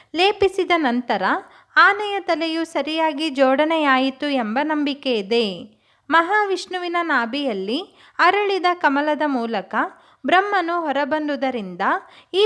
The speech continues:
ಪುಷ್ಪಕ್ಕೆ ಬ್ರಹ್ಮಕಮಲ ಎಂದು ಕರೆಯುತ್ತಾರೆ. ಬ್ರಹ್ಮದೇವನು ಈ ಹೂವನ್ನು ತನ್ನ ಕೈಯಲ್ಲಿ ಹಿಡಿದಿರುತ್ತಾನೆ.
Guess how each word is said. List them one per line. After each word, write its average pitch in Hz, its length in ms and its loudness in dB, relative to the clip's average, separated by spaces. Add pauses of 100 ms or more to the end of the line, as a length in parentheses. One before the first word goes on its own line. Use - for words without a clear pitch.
ಪುಷ್ಪಕ್ಕೆ 330 640 0
ಬ್ರಹ್ಮಕಮಲ 294 680 2 (140)
ಎಂದು 226 260 -2
ಕರೆಯುತ್ತಾರೆ. 233 840 0 (500)
ಬ್ರಹ್ಮದೇವನು 277 840 0 (380)
ಈ 359 160 2
ಹೂವನ್ನು 370 540 0
ತನ್ನ 311 300 -2
ಕೈಯಲ್ಲಿ 285 560 -2
ಹಿಡಿದಿರುತ್ತಾನೆ. 240 1000 0